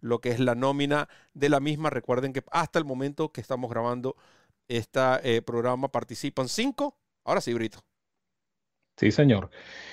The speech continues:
Speaker 2: Y no olviden entonces descargar el formulator de D R F punto com. Eh, el formulator está disponible los siete días de la semana. De lunes a lunes en D R F punto com usted puede acceder a la carrera del día,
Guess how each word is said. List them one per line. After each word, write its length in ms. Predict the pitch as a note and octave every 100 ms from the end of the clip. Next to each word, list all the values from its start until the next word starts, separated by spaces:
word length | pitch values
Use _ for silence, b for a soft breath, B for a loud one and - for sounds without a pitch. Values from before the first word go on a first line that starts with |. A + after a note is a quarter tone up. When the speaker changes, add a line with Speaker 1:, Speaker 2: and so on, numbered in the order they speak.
| B
Speaker 2:
Y 100 | D3
no 80 | F3
olviden 300 | G3 A3+ A3+
entonces 360 | D#3 E3 G3+
descargar 460 | F#3+ F3 C3 A#2+ C#3
el 80 | E3
formulator 680 | D#3+ C#3 A2+ B2+ B2 B2+ A2+
de 220 | G#2+ G#2
D 220 | A2+ A2+
R 300 | B2 B2 A#2
F 220 | A2+ B2+
punto 500 | A2+ C3+ B2+ B2+ A2
com. 360 | - B2+ C3 B2+ -
Eh, 600 | B2 A2+ A2 G#2+ - A#2+
el 140 | A#2
formulator 520 | - C3+ D3 D#3 G3+
está 200 | E3 -
disponible 480 | E3 E3 C3+ C#3+ D3+
los 160 | C3+ -
siete 280 | D3 C#3+ A#2+
días 200 | A2+ A#2
de 60 |
la 100 | G2
semana. 320 | - F2 E2 -
De 140 | A2
lunes 300 | A#2+ C#3+ C#3
a 60 | A2+
lunes 420 | D3+ F3+ F3 -
en 80 | A2
D 80 | A2
R 220 | A#2 A#2
F 120 | A#2
punto 300 | - A#2+ A2+
com 180 | D3+ D3
usted 220 | A#2 A2+
puede 280 | A#2 A#2 A2+
acceder 420 | G#2 - A2 A2+
a 40 |
la 140 | A#2 A2+
carrera 300 | G#2+ A2 A2+
del 120 | G#2+
día, 300 | D3 F#3+